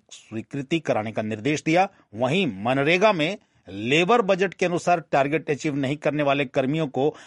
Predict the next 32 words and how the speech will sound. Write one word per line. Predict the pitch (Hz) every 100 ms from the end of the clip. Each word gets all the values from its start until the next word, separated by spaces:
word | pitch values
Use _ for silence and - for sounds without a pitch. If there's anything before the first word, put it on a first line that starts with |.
| -
अगले | 120 127 147 170
आदेश | - 117 113 120 175 -
तक | - 117 _ _ -
वेतन | 92 98 139 143 175 165
बंद | 98 123 143
करने | - 113 110
की | - 160
बातें | 120 101 107
कही। | - 131 135 _ _ _ _ _ _ _ _ _ _ _ _ _ _ - - - - -
बीडीओ | 127 165 226
ने | 254
सभी | 226 196 214
पंचायत | 185 170 175 175
सचिव, | - 165 - 180
जनसेवक | 160 143 135 143 143 160
एवं | 156 139 127
प्रभावी | 135 131 139 151 185 - _ _ - - -
पर्यवेक्षकों | 131 151 151 - 190 220 208 - _ _ _ -
को | 123 127
प्रखंड | 160 143 - - 190
में | 190
होने | 135 156 175
वाले | 156 160
पंचायत | 160 151 131 147 156
समिति | - 180 175 165 214
एवं | 190 156 139
बीस | 113 156
सूत्री | - 170 214
समिति | 214 185 156 131
की | 147 156
बैठकों | 117 127 - 208
में | 170 131